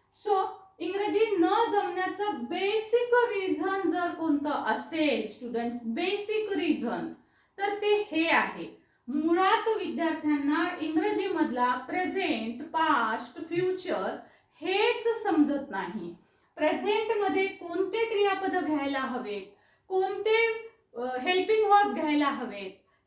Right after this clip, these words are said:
हे त्यांना समजत नाही आणि त्याच्यामुळे त्यांना इंग्रजी येत नाही. So, बेस आहे तो म्हणजे हे ओळखणे आणि त्याच्यानंतर तिथे त्याचा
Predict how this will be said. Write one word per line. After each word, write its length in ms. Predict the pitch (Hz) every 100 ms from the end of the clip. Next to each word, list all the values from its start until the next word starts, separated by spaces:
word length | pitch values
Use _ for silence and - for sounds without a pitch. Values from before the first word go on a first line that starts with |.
| -
हे 280 | 370 427 440
त्यांना 300 | 403 339 330
समजत 500 | - 247 233 185 -
नाही 440 | 185 170 196 151 - _
आणि 260 | 269 339 381 415
त्याच्यामुळे 720 | 392 339 - 466 466 466 466
त्यांना 300 | 392 349 339
इंग्रजी 640 | 339 302 285 214 311 302 226
येत 220 | - 190
नाही. 500 | 180 185 208 - -
So, 140 | 233 208
बेस 360 | 240 381 427 415
आहे 360 | 359 339 349 359 - _ _ _ 392
तो 120 | 392
म्हणजे 320 | 370 330 359
हे 360 | 330 381 403 -
ओळखणे 840 | 302 311 349 - - - - - _ _
आणि 240 | 262 311
त्याच्यानंतर 1080 | - 302 294 285 427 427 392 349 330 311 277 -
तिथे 400 | 339 - 415 427
त्याचा 320 | 349 - 381